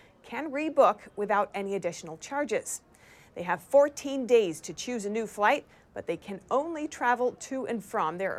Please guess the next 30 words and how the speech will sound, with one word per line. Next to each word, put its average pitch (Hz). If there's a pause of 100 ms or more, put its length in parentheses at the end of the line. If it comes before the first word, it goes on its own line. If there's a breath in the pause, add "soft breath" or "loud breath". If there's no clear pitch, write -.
(140)
original 190
chosen 170
cities. 147 (460 loud breath)
Passengers 160
can 220
also 269
travel 156
on 180
standby. 170 (1120 loud breath)
Police 311
have 294
arrested 247
what 226
they 240
called 233
a 214
related 214
suspect -
in 220
the 208
shooting 254
that 170
occurred 185
in 165
California's 208
capital 214
city 214
of 180
Sacramento 208
yesterday. 170